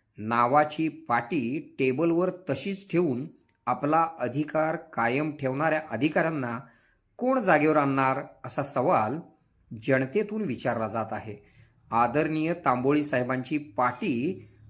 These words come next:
हटणार का? नगर अभियंता शिंदे यांना चार्ज मिळणार का? मुख्याधिकारी कुंभार यांच्या आशीर्वादाने शिंदे यांनी केवळ पगारासाठी खुर्ची धरायची का, असा सवाल शहरातील नागरिक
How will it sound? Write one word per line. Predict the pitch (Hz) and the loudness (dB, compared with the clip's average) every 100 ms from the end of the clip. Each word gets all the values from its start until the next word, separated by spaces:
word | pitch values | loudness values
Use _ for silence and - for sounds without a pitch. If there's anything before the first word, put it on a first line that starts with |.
| - | -14
हटणार | 170 - 220 180 | -10 -4 2 4
का? | 135 107 90 - - - - - | 4 -4 -10 -16 -20 -20 -20 -12
नगर | 113 113 123 | -8 -2 0
अभियंता | 123 117 123 123 143 | 2 0 -2 -2 -2
शिंदे | 139 - 117 117 139 | -2 -6 -6 -2 -2
यांना | 139 151 160 113 131 - - | -2 -4 -4 -4 -6 -8 0
चार्ज | 127 135 139 | 2 2 0
मिळणार | 139 113 113 151 196 | -2 -2 -2 0 -2
का? | - 110 107 - _ _ _ | -2 -6 -6 -12 _ _ _
मुख्याधिकारी | 117 123 131 175 170 180 170 165 | -6 -6 -4 -2 -2 0 0 0
कुंभार | 180 - 135 135 156 175 | -2 -4 -4 -2 0 0
यांच्या | 160 135 - 151 - | 0 -2 0 -2 -2
आशीर्वादाने | - - 175 175 165 156 127 127 - _ _ - | -6 -2 2 2 2 2 0 -4 -12 _ _ -16
शिंदे | - 147 147 170 185 | -6 -2 0 2 2
यांनी | 170 156 165 | 2 0 -4
केवळ | 165 147 143 156 170 | -2 0 2 2 0
पगारासाठी | - 120 120 156 170 170 170 180 | -2 -2 2 4 4 0 -2 -2
खुर्ची | 175 165 196 | -2 -2 0
धरायची | 175 165 170 180 | 4 4 2 0
का, | 175 170 165 - _ _ _ - | 2 2 0 -10 _ _ _ -16
असा | - 127 | -6 -6
सवाल | - 127 160 117 123 175 - _ _ _ - | -4 -2 2 2 0 -4 -10 _ _ _ -10
शहरातील | - 123 135 131 - 175 | -4 -2 0 -2 -2 -4
नागरिक | 139 113 151 110 101 | 0 0 0 -2 -6